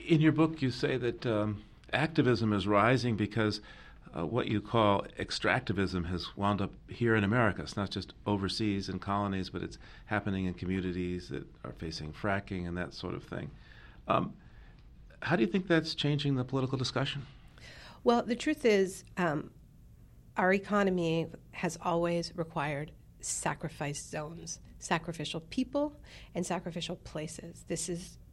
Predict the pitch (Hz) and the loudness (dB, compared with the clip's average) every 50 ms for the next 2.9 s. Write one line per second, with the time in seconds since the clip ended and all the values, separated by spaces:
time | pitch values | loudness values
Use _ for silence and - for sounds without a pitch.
0 | - - - - - - 202 202 165 - - - - 190 180 175 175 175 180 180 | -20 -20 -20 -20 -14 -10 -8 -8 -6 -6 -6 0 4 4 6 6 6 6 6 4
1 | - - 165 165 165 165 160 156 156 156 156 156 156 156 165 160 165 - - 202 | 2 0 -2 -4 -4 -2 -4 -4 -4 -4 -4 -6 -6 -6 -6 -6 -8 -2 0 0
2 | 196 196 - 208 202 202 208 208 - - - - - - - 165 165 165 | 0 0 0 -2 -2 -2 -4 -6 -10 -16 -18 -18 -18 -6 -4 -2 0 0